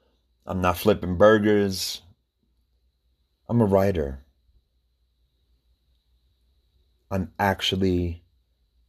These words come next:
a writer, y'all. I went to school for writing. I'm about to finish grad school for writing. And I am working on a book of poems and my memoir.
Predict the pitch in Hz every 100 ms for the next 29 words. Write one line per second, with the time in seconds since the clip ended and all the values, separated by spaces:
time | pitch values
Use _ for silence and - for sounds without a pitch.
0 | _ - 80 73 - 113 120 87 76 73
1 | 73 71 73 - _ _ _ _ _ _
2 | _ _ _ _ _ _ _ 98 95 85
3 | - - - - 113 113 110 110 107 107
4 | 107 107 104 _ _ _ _ _ _ _
5 | _ _ - 85 90 92 - 87 95 85
6 | - - 85 92 98 - 107 101 - 101
7 | 98 95 90 90 90 _ _ _ _ _
8 | _ _ _ _ _ 82 80 87 80 80
9 | 87 87 92 90 92 92 - - 73 71
10 | 87 - - - 92 82 82 80 - -
11 | _ _ _ _ _ - 76 76 76 76
12 | 76 69 67 -